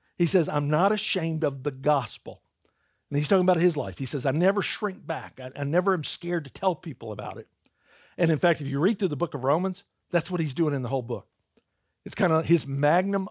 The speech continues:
opus to describe this word. What is this gospel? Why? Because it's the power of God for salvation. It's actually what changes people's lives, for the Jew first and also to the Greek.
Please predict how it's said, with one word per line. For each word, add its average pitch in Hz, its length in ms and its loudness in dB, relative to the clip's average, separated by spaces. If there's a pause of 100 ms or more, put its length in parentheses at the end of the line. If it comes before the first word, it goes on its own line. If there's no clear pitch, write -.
opus 165 520 0
to 147 100 -10
describe 143 640 -2
this 135 240 -10
word. 123 320 -6
What 151 200 -6
is 143 260 -4
this 131 200 -6
gospel? - 540 -10 (840)
Why? 196 320 4
Because 170 300 -2
it's 185 120 -8
the - 100 -8
power 202 360 2
of 269 120 -2
God 147 300 2
for 170 120 -8
salvation. 185 580 -2
It's - 140 -12 (100)
actually 220 360 -2
what 190 180 -6
changes 180 420 -6
people's 143 340 -10
lives, 131 360 -10 (640)
for 180 80 -4
the 165 80 4
Jew 165 280 0
first 131 440 -4 (580)
and 156 140 2
also 143 240 -2
to 135 100 -10
the 131 100 -10
Greek. 127 260 -6